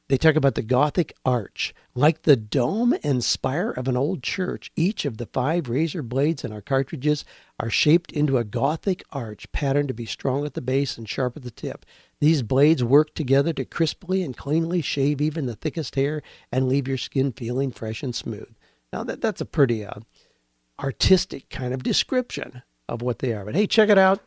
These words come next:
Go to harrys dot com, use forty-eight days as a code, get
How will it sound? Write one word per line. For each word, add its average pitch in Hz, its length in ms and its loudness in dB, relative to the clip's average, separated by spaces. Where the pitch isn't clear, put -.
Go 156 80 8
to 147 80 8
harrys 143 260 4
dot 135 240 4
com, 127 300 2
use 131 160 0
forty-eight 139 420 4
days 135 340 4
as 127 140 2
a 113 60 0
code, 131 360 0
get 131 120 -6